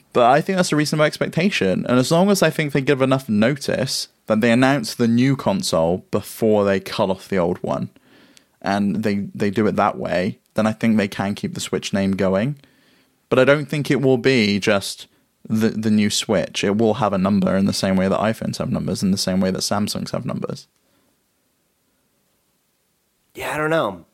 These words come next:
Speaker 2: It, it's, it's tough. It's tough to think about 'cause it's so unprecedented, you know? And it's like, I could see it work, but it, it doesn't. A,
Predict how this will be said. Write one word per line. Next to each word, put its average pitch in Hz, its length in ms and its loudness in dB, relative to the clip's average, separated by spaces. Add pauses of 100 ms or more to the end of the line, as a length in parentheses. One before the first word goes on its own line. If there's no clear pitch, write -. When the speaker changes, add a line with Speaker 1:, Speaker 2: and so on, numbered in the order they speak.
(100)
Speaker 2:
It, 165 180 -2
it's, 185 220 -6
it's 185 220 -4
tough. - 280 0
It's 156 140 -10
tough 254 220 0
to 294 100 -2
think 240 200 -2
about 127 280 0
'cause 143 160 -6
it's 143 160 -6
so 175 200 2
unprecedented, 104 840 -6
you 113 100 -4
know? 123 220 0
And 127 100 0
it's 113 140 -6
like, 113 260 -4 (460)
I 170 100 2
could 320 480 0
see 160 280 0
it 113 120 -2
work, 127 320 -2
but 135 120 0
it, 139 120 -2
it 143 180 -4
doesn't. 180 480 0 (540)
A, 262 320 2